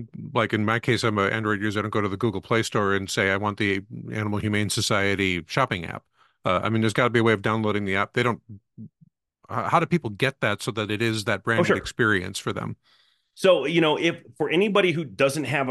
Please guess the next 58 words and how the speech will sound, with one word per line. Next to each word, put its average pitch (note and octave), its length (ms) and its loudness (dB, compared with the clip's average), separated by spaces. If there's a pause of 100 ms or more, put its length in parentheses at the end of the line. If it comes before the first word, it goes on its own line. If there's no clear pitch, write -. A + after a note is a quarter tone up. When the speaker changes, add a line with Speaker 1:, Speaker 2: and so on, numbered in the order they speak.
Speaker 2:
it A2+ 140 -4
is A2+ 120 -4
not, B2 300 0 (300)
typically G#3 420 2
our B2+ 240 2
experience C3 580 2
is A#2 160 -4
we're A2+ 160 0
partnering C3+ 360 -4
with C3 160 -4
a - 20 -2
nonprofit. A#2 680 -2 (280)
That A2 220 2
Speaker 1:
Mm-hmm. B2 40 4 (140)
Speaker 2:
nonprofit A2 360 -2
is F#2 100 -8
promoting A2 720 2 (100)
our G2+ 140 2
program, G2+ 720 0 (300)
their B2+ 240 4
version B2 400 2
of G#2 100 -2
our G2+ 160 0
program G#2+ 420 -6
to A2 120 -6
their F#2+ 160 0
supporters. A2 640 -2 (320)
So C#3+ 180 4
it's - 180 -4
through E3 140 0
a D#3 40 2
series C3+ 380 0
of C3 80 -4
emails, A2 460 0
social G2 320 -6
media F#2+ 240 -2
posts, G2 560 -2 (240)
basically C3+ 480 2
every C3+ 240 2
place B2+ 320 0
that A2+ 160 -2
you G#2+ 100 -6
used A2+ 240 -2
to A#2+ 80 0
promote A2+ 420 0
Amazon G#2+ 460 0
Smile, G#2+ 400 0
which G2 180 -4
I G#2+ 40 0
know F#2+ 160 0
we'll F#2 100 -2
probably F2+ 300 -2
talk F2 240 -4
about F2+ 240 0
in C#2 80 -4
a F2 60 -2
Speaker 1:
Yeah. - 20 -4
Speaker 2:
sec. G2+ 380 0